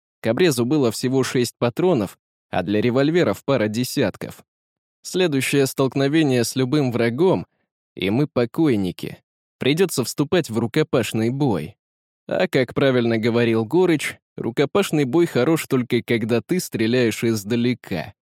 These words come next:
А из оружия ближнего боя у нас был только один тесак, болтающийся на поясе Мара, и лом. Удивительно, как удалось сохранить его в этой беготне.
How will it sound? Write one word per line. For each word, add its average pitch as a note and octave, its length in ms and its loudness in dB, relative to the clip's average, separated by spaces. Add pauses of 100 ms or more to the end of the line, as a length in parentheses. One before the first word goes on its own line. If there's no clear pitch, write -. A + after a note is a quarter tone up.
(600)
А F2 100 -4
из F#2 160 0
оружия B2+ 380 2
ближнего C#3 500 0
боя C#3 300 2
у A2 100 0
нас C3+ 220 0
был C3+ 220 0
только C3 360 0
один B2+ 260 -2
тесак, A2+ 560 -2
болтающийся G#2+ 800 0
на A#2 160 0
поясе A#2 440 -2
Мара, C3+ 420 0 (420)
и D#3 140 -2
лом. G2+ 480 -2 (580)
Удивительно, G#2+ 640 -2
как - 240 -4
удалось D3 360 0
сохранить A#2+ 600 -4
его A2 220 0
в A2 80 -2
этой G#2+ 240 0
беготне. G#2+ 840 -4